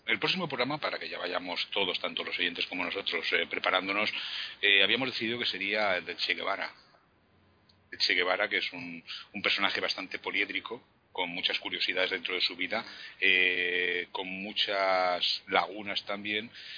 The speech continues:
y, y también con unas zonas muy, muy oscuras, muy oscuras que intentaremos, eh, destapar por aquí. Si os parece bien, el próximo programa lo dedicamos a, al Che Guevara.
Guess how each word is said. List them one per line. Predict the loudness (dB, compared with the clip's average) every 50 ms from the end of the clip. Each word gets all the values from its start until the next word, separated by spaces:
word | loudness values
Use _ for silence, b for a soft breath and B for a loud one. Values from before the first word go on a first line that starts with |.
| B B B B B _ 0
y, | 4 4 4 4 4 0 -2 -4 -6 -6 -8 -10 -10 -12 -12 -14 -14 -16 -18 _ _ _ _ _ -12
y | -12 -10 -10
también | -10 -12 -12 -12 -14 -14
con | -14 -16 -16
unas | -12 -10 -8 -6 -6
zonas | -6 -8 -10 -10 -8 -6 -6 -6
muy, | -4 -6 -6 -6 -4
muy | -2 -2 -2 -2
oscuras, | -2 -6 -8 -8 -8 -8 -8 -6 -6
muy | -6 -4
oscuras | -6 -6 -8 -8 -10 -6 -6 -4
que | -4 -4
intentaremos, | -6 -6 -10 -8 -8 -8 -8 -10 -12 -10 -10 -10 -10 B B B B B B B B B B B B _ -8
eh, | -6 -4 -4 -4
destapar | -2 -2 0 0 0 0 0 -2 -4 -4 -6
por | -10 -10 -10
aquí. | -8 -8 -8 -8 -10 -16 -20 -20 _ _ -6
Si | -6 -6
os | -4 0
parece | 0 0 0 2 2
bien, | 4 4 4 4 2 0
el | -4
próximo | -8 -10 -10 -10 -10 -10
programa | -8 -8 -8 -6 -6 -6 -4
lo | -4 -4
dedicamos | -6 -6 -10 -8 -8 -8 -8 -8 -10 -12
a, | -10 -8 -8 -8 -8 -10 -12 -16 _ _ _ _ _ _ _ _ _ _ _ _ _ _ _ _ _ -2 0
al | 2
Che | 2 0 0
Guevara. | 0 -2 -2 -4 -4 -8